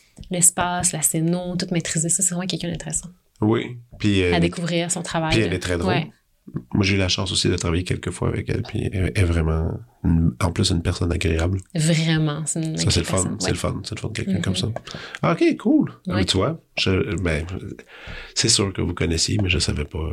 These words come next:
Speaker 2: je savais pas qu'il y avait ce-,
Speaker 1: Mhm.
Speaker 2: cette relation
Speaker 1: Ben
Speaker 2: entre
Speaker 1: ouais.
Speaker 2: vous deux. T'as-tu d'autres choses ?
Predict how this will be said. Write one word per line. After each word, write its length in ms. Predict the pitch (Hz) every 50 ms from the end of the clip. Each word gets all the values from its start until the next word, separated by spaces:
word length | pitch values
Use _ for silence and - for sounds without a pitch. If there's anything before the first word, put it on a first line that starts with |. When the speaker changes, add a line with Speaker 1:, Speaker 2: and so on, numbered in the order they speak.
| 80 85
Speaker 2:
je 100 | 82 82
savais 180 | 80 - 90 76
pas 120 | - 95
qu'il 80 | 82 82
y 20 |
avait 60 | - 80
ce-, 140 | - - - 95
Speaker 1:
Mhm. 100 | 175 175 175 - - - - -
Speaker 2:
cette 180 | - - 90 -
relation 760 | - 92 95 98 101 92 87 - - - 95 92 92 90 92 - _ -
Speaker 1:
Ben 140 | 180 170 165 160
Speaker 2:
entre 20 |
Speaker 1:
ouais. 140 | 165 82 87
Speaker 2:
vous 120 | 87 87 82
deux. 180 | 90 92 92 - _ _ - - - - - - _ _
T'as-tu 220 | - 101 - 127
d'autres 160 | 123 117 120
choses ? 280 | - 180 226 - -